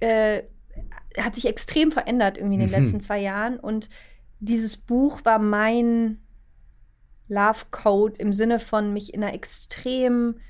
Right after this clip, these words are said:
Speaker 1: schwierigen, herausfordernden Lebenssituation immer wieder an die Liebe zu erinnern.
Speaker 2: Mhm.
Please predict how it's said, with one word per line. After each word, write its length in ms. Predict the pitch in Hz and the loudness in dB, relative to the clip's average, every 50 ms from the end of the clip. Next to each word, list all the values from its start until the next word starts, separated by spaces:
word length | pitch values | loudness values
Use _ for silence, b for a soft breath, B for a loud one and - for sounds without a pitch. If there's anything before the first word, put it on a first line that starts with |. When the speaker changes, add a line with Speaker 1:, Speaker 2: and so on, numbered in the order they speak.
| b b b | b b b
Speaker 1:
schwierigen, 1080 | - - - - 214 220 247 277 311 285 269 254 226 233 226 220 220 220 214 214 214 214 | -12 -12 -8 -4 -2 0 4 4 4 4 2 0 0 0 0 0 0 -2 -2 -4 -6 -8
herausfordernden 1040 | 180 185 202 202 - 208 226 247 277 269 - - 220 214 220 214 214 202 202 202 196 | -10 -12 -12 -10 -6 0 0 2 2 0 -2 -2 -2 -2 0 2 0 0 0 -2 -2
Lebenssituation 1080 | 196 220 240 240 247 240 - - - - 208 196 202 - - - 208 202 208 214 220 214 b b b b b b - - - _ - | -2 -2 -2 -2 -2 -2 -2 -6 -6 -4 -6 -6 -6 -8 -8 -6 -4 -4 -2 -4 -6 -8 b b b b b b -20 -20 -20 _ -6
immer 360 | - 247 254 254 262 247 233 | 0 4 6 6 6 6 4
wieder 220 | 220 226 220 214 | 2 2 2 2
an 100 | 175 208 | 2 0
die 60 | 208 196 | -2 -2
Liebe 220 | 202 208 196 190 | -2 -2 -2 -4
zu 140 | 202 - - | -6 -6 -12
erinnern. 260 | 160 - 170 - 85 | -12 -12 -10 -10 -6
Speaker 2:
Mhm. 480 | 92 98 98 95 90 87 85 82 80 - | -4 -2 -2 0 -2 -2 -6 -8 -10 -14